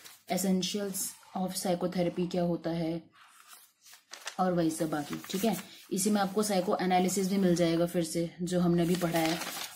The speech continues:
और इसी के साथ में psychodynamics भी मिल जाएगा,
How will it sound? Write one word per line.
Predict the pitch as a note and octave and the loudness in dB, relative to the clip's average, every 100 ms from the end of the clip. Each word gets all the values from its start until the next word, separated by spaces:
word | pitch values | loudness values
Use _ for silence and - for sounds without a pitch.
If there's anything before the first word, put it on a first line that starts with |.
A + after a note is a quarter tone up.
| - | 0
और | F3+ F3 E3+ F3 - G#3 | 4 6 4 0 -6 -4
इसी | F#3 F#3 | -2 -2
के | F#3+ | -2
साथ | F#3+ F#3+ F3 - | 0 2 2 0
में | F3+ F#3 G#3+ - - - - - - - - - | -2 0 -2 -4 -12 -8 -6 -4 -6 -8 -16 -2
psychodynamics | F#3 F3+ G3+ F#3 E3 E3 E3+ - | 2 2 4 4 6 6 2 2
भी | F3 | 0
मिल | E3 D3+ | 2 2
जाएगा, | D3 C#3+ C#3+ C#3+ | 0 -2 -4 -8